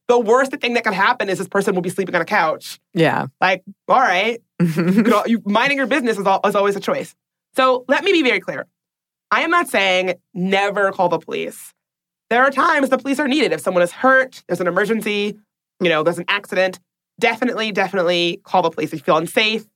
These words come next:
Speaker 1: someone's
Speaker 2: Yeah.
Speaker 1: being threatened. I'm not saying never call the police. What I am saying is not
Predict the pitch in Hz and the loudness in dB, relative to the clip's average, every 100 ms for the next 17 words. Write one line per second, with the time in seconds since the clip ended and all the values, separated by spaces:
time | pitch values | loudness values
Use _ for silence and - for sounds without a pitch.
0 | _ _ 160 139 180 180 185 175 185 180 | _ _ 0 0 -2 0 -2 0 -6 -10
1 | _ _ 220 269 302 - 226 185 165 165 | _ _ -2 0 0 -2 -2 0 -2 -4
2 | - - - - _ _ _ _ _ 240 | -8 -10 -12 -12 _ _ _ _ _ 0
3 | 247 240 294 359 339 208 180 175 175 254 | 0 2 2 2 2 2 2 2 0 -2
4 | 226 254 339 370 | -2 0 2 0